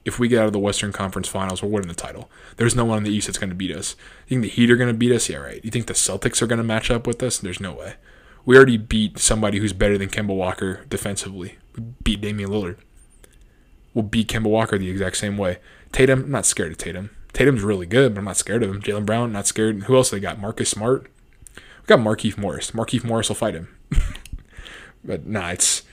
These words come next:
I'm, I'm excited for what's next, and honestly, I just, it's been ten years since the Lakers have been in the Western Conference Finals. The last time the Lakers were in the Western Conference Finals, I was going into my senior year of high school. I was only seventeen.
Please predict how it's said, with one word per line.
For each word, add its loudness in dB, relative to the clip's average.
I'm, 0
I'm 0
excited 4
for 0
what's 0
next, -2
and -4
honestly, 0
I -2
just, -4
it's -8
been 4
ten 2
years -2
since -2
the 0
Lakers 0
have -4
been -2
in -4
the -6
Western -2
Conference -8
Finals. -14
The 0
last 2
time 4
the 4
Lakers 4
were 0
in -2
the -2
Western 0
Conference -4
Finals, -4
I 2
was 0
going -2
into 0
my -2
senior 0
year 0
of -6
high -6
school. -6
I -8
was 0
only 0
seventeen. -4